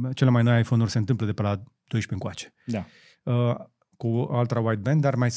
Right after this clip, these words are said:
Speaker 1: mai sunt anumite de, de device-uri cu Android. Cred că găsim o listă cu an-, telefoane cu Android care au U-, U W B, ultra wideband. De ce?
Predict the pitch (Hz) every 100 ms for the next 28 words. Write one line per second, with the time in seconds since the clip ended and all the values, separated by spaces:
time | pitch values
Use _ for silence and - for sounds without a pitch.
0 | - 127 117 165 147 123 123 120 113 117
1 | 113 113 110 120 117 123 120 113 151 196
2 | 175 139 160 117 107 - 107 - 113 110
3 | 107 110 104 110 117 107 123 113 117 110
4 | 113 110 110 120 110 131 117 135 170 117
5 | 123 123 110 104 104 92 98 147 156 -
6 | 113 110 104 104 101 139 170 170 - _
7 | _ _ _ _ _ 127 143 123 95